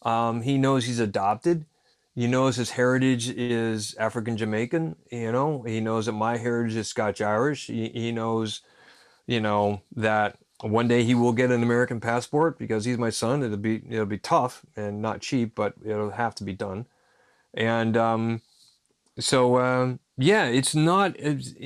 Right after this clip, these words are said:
and the thing is, is people ask me, "Well, have you run into, you know, people, you know, suspicious behavior because you have a black child or this, that, the other?" And, you know, it's always that classic thing. If you are, if you are looking for a fight, you're gonna find it.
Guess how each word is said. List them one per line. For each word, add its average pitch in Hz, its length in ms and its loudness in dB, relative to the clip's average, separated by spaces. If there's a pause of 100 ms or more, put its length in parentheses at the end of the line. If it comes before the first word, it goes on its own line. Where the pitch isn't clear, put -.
and 165 180 4
the 180 60 4
thing 262 200 4
is, 240 220 6
is 170 160 4
people 208 280 2
ask 185 180 2
me, 185 80 2
"Well, 175 140 6
have 165 100 4
you 170 100 4
run 180 160 4
into, 151 300 4 (520)
you 156 120 2
know, 107 420 0
people, 139 440 4
you 131 80 2
know, 107 360 -4 (600)
suspicious 139 500 2
behavior 120 380 0
because 113 320 0
you 117 60 0
have 110 80 0
a 110 40 2
black 107 220 2
child 110 360 2
or 104 80 -2
this, 104 200 -4
that, 107 180 0
the 107 120 -6
other?" 107 220 0 (720)
And, 165 160 4
you 208 140 6
know, 202 120 6
it's 180 120 0
always 208 220 4
that 190 140 2
classic 165 360 0
thing. 160 280 -2
If 147 260 0
you 214 260 6
are, 165 240 4 (320)
if 143 220 -2
you 208 100 4
are 185 60 6
looking 185 300 4
for 131 160 2
a 110 40 2
fight, 104 320 4
you're 135 100 -2
gonna 175 140 0
find 143 400 2
it. 90 140 -12